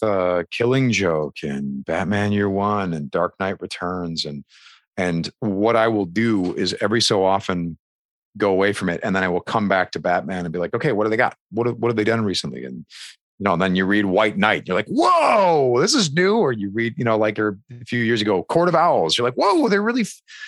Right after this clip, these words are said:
it's really always surprising to me how much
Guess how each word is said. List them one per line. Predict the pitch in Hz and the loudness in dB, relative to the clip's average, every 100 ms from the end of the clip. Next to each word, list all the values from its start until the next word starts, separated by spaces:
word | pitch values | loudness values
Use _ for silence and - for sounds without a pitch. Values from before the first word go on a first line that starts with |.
| - - | -10 -4
it's | - 180 | -4 -2
really | 165 208 208 | 0 2 2
always | - 170 180 156 | 2 2 2 2
surprising | 143 123 135 139 127 | 0 0 0 2 0
to | 113 | 0
me | 104 95 92 _ _ _ _ _ _ _ _ _ _ - | -2 -2 -6 _ _ _ _ _ _ _ _ _ _ -12
how | - - 107 113 | -6 -2 0 2
much | 110 107 - - | 0 0 0 -2